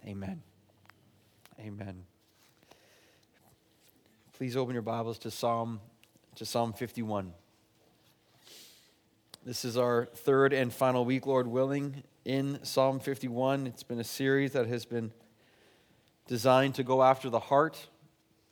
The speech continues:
Uh, series called A Change of Heart. In week number one, we saw a heart of confession. In week number two,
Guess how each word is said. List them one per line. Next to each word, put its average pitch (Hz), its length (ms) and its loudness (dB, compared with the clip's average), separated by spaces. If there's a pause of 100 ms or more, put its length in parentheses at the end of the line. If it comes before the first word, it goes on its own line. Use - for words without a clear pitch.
(340)
Uh, 107 260 -12 (680)
series 135 460 0
called 135 260 0
A 127 40 -2
Change 151 360 0
of 165 80 2
Heart. 160 420 4 (540)
In 123 100 0
week 139 140 4
number 143 240 4
one, 139 380 6
we 127 280 0 (400)
saw 143 360 10
a - 20 10
heart 143 300 6
of 127 100 -4
confession. 156 640 4 (1500)
In 120 140 -2
week 143 180 6
number 139 200 4
two, 170 480 8